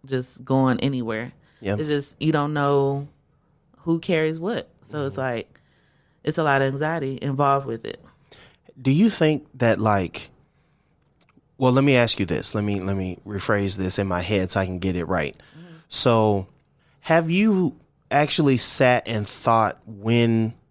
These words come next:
Speaker 2: your anxiety started? Like, if there was something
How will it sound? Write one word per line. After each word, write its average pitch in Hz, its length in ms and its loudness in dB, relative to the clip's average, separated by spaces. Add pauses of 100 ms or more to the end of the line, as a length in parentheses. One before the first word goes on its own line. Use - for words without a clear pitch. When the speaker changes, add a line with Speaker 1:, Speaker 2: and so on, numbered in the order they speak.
(200)
Speaker 2:
your 117 280 4
anxiety 101 580 0
started? 120 760 0 (720)
Like, 104 300 0 (100)
if 113 160 0
there 123 140 4
was 104 280 -2 (140)
something 120 720 0